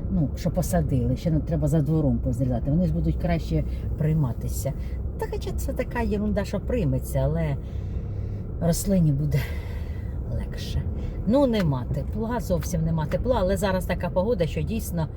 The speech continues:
вон волі теж, дивіться, які справа.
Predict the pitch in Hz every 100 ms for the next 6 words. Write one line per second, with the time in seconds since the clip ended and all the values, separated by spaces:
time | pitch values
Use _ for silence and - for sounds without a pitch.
0 | - - 247 214 202 214 208 185 202 151
1 | 151 160 170 - 165 160 143 - 147 -
2 | - - - - - - 196 165 143 165